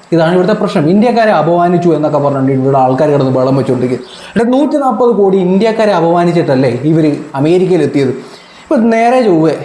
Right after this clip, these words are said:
അമേരിക്കയിൽ പോയി ആരെങ്കിലും അവർ പിടിച്ച് പുറത്താക്കിയോ? വിസ എടുത്തിട്ട് ഇവിടുന്ന്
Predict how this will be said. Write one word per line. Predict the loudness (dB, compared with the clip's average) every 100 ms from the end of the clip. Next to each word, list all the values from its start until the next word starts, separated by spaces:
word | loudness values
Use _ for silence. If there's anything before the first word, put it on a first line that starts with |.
| -16 -20 -10 -2
അമേരിക്കയിൽ | 0 2 0 0
പോയി | 0
ആരെങ്കിലും | 0 0 2 2 2
അവർ | 0
പിടിച്ച് | 0 0
പുറത്താക്കിയോ? | -2 -2 -2 -2 -6 -6 -18 -20 -20 -2
വിസ | -2 2
എടുത്തിട്ട് | 0 0 -2 -2 -2 -4 -6 -16 -20 -20 -20 -20 -8 -2
ഇവിടുന്ന് | 0 2 0